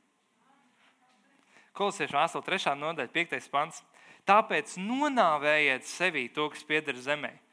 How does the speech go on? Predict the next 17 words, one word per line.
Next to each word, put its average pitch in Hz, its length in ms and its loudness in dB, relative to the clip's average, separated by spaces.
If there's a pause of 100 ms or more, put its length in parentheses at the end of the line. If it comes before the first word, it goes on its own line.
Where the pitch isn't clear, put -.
(260)
Netiklību, 165 640 -4
nešķīstību, 156 640 -4
kaisli, 196 540 -2
ļauno 196 340 0
iekāru 170 480 -2
un 151 60 -12
mankārību. 147 580 0 (240)
Tā 196 80 -6
ir 208 140 -2
alkalpība." 214 640 -2 (280)
Viņš - 80 -16
saka, 202 200 -8
"Nonāvē 226 760 -2
to, 214 120 -4
kas - 120 -14
pieder 214 280 -4
zemē. 170 340 -8